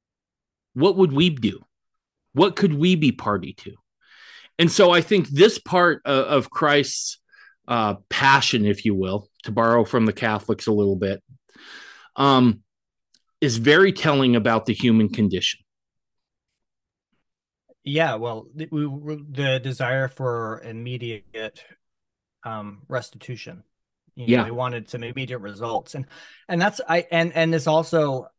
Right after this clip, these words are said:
Speaker 2: this, even then, like, they were looking, they weren't looking for a, a spiritual savior. They were looking
Speaker 1: No.
Speaker 2: for a political savior. They, they kinda had that wrong.
Speaker 1: Right.
Speaker 2: And in a kind of an inverse way today, though,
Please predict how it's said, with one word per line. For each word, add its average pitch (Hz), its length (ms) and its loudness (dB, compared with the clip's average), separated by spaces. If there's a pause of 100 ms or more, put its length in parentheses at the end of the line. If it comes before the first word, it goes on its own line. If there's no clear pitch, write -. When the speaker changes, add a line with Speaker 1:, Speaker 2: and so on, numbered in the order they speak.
Speaker 2:
this, 147 280 -10 (420)
even 208 340 0
then, 135 500 -2
like, 135 220 -4
they 156 140 0
were 175 120 0
looking, 160 280 -2
they 156 80 -2
weren't 180 160 -2
looking 160 220 -4
for 139 240 -4
a, 135 60 0
a 127 200 -6
spiritual 139 480 -8
savior. 110 520 -8 (120)
They 135 120 -6
were 139 160 -6 (260)
looking 135 140 2
Speaker 1:
No. 104 260 2
Speaker 2:
for 87 60 -4
a - 40 -8
political 117 340 -12
savior. 123 360 -12
They, 120 160 -10
they 131 160 -12
kinda 151 220 -8
had 127 220 -4
that 117 180 -8
wrong. 98 340 -12 (640)
Speaker 1:
Right. 120 240 4
Speaker 2:
And 123 220 -6 (920)
in 156 160 -2
a 147 180 -4 (140)
kind 180 180 -2
of 170 80 -2
an 139 200 -4
inverse 151 500 -2
way 143 220 -4
today, 135 360 -4
though, 151 460 -4